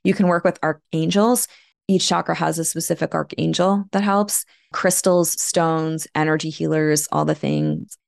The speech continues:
You can explore all of that. And there's, you know, so there's things you can do on your own, just being aware of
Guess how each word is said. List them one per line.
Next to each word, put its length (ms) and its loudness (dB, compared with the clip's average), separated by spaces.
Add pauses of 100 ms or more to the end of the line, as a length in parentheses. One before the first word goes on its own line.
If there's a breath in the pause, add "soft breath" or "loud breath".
(140)
You 100 0
can 140 2
explore 500 0
all 220 2
of 100 -2
that. 460 -6 (100)
And 580 2 (540)
there's, 300 2
you 120 6
know, 120 4
so 180 2
there's 180 2
things 260 0
you 100 -2
can 160 -6
do 160 0
on 140 -2
your 160 -6
own, 460 2
just 280 -4
being 200 -2
aware 600 0
of 520 -2